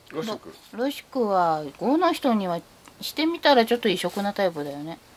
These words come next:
Speaker 1: そ-、それはそういう点でってことですか？
Speaker 2: そういう点でも他の点でも、なんかちょっと違う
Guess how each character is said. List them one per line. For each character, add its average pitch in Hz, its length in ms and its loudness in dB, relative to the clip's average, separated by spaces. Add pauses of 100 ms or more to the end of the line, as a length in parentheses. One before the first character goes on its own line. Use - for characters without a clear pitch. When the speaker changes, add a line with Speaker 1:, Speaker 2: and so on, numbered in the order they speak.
(800)
Speaker 1:
そ-、 - 240 -16
そ - 140 -8
れ 208 60 4
は 202 60 0
そ 160 120 2
う 156 60 8
い 156 60 6
う 151 60 6
点 135 220 -2
で 127 80 -2
っ - 40 -4
て - 140 -12
こ 120 80 -14
と - 80 -18
で - 80 -16
す - 60 -10
か？ 139 140 -2 (2500)
Speaker 2:
そ 277 120 -2
う 330 60 -2
い 349 140 -2
う 349 40 -10
点 359 340 -2
で 359 100 0
も 269 140 2
他 220 260 2
の 220 140 2
点 214 280 -2
で 208 120 -4
も、 180 420 -8 (240)
な 339 140 0
ん 381 80 -4
か 208 160 -4
ち - 80 -10
ょ 240 40 -4
っ 226 40 -6
と - 120 -16
違 - 260 -12
う - 20 -8